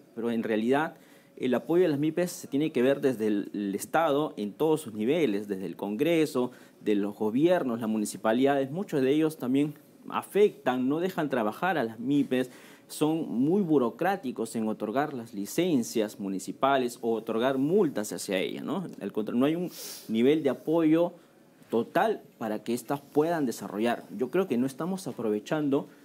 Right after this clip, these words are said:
un motor muy importante de la economía, como usted lo indicaba,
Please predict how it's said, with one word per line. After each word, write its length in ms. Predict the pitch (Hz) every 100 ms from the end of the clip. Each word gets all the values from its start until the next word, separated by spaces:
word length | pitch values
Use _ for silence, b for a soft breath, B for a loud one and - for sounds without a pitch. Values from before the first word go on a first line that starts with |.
| B -
un 140 | 139
motor 360 | 151 147 180 190
muy 180 | 160
importante 540 | 156 143 117 143 127 139
de 60 |
la 60 | 123
economía, 640 | 101 101 104 127 120 117 - -
como 180 | 98
usted 220 | 92 - 117
lo 60 |
indicaba, 480 | 120 110 120 123 113